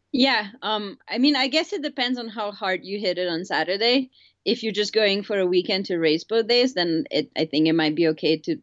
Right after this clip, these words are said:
run both days. But if you are racing really hard on Saturday and putting your best effort out, then, um, I feel like Sunday it's probably better to go for a, you know, slow run and enjoy the new area that you might be visiting and just explore like that, which is kinda my plan this year.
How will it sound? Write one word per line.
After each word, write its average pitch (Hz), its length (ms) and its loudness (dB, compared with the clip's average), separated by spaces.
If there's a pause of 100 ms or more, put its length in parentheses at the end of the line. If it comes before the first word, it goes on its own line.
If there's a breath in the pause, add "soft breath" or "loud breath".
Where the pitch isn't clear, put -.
run 156 340 0
both 170 220 0
days. 180 300 0
But - 200 -2 (300 loud breath)
if 170 180 0
you 190 120 4
are 175 540 2 (500)
racing 185 420 0
really 170 220 0
hard 165 340 2
on 160 140 -2
Saturday 160 500 -2
and 156 120 -4
putting 160 260 -2
your 160 100 0
best 139 300 -2
effort 151 280 -6
out, 147 300 -2
then, 147 300 -2 (340 loud breath)
um, 151 240 2
I 170 120 0
feel 185 120 0
like 165 220 2
Sunday 156 380 -2
it's 143 120 -6
probably 151 440 -2
better 143 280 0
to 143 160 -10
go 139 240 -2
for 143 240 -2
a, 135 180 0 (140)
you 151 120 0
know, 120 200 -2
slow 165 380 4
run 151 340 4
and 143 360 0 (360 loud breath)
enjoy 190 600 6
the 170 280 0
new 180 240 2
area 160 380 2
that 160 160 -4
you 160 100 0
might 151 220 0
be 156 120 -2
visiting 147 460 -2
and 139 140 -2
just - 200 -6
explore 139 380 0
like 135 180 0
that, 123 280 -2
which - 180 -6
is 143 140 -6
kinda 156 260 2
my 139 160 2
plan 123 300 -6
this 147 180 -8
year. 175 240 -4